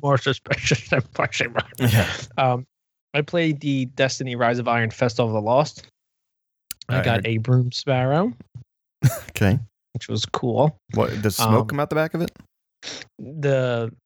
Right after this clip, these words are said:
Speaker 1: I guess the straw lights on fire.
Speaker 2: Okay, kinda like, uh,
Speaker 1: It, like,
Speaker 2: when Harry Potter was, uh, fighting that dragon.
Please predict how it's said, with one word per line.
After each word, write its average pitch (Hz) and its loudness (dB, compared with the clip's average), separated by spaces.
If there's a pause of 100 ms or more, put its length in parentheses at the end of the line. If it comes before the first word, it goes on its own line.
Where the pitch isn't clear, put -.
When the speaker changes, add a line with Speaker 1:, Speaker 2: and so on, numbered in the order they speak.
(200)
Speaker 1:
I 131 -2
guess 127 2
the 117 0
straw 120 0
lights 120 0
on 117 -2
fire. 120 0 (420)
Speaker 2:
Okay, 107 2
kinda 104 2
like, 101 -2
uh, 101 2
Speaker 1:
It, 143 0
like, 131 0 (840)
Speaker 2:
when 113 0
Harry 104 4
Potter 110 2
was, 107 -2
uh, 107 2
fighting 104 0
that 104 0
dragon. 120 2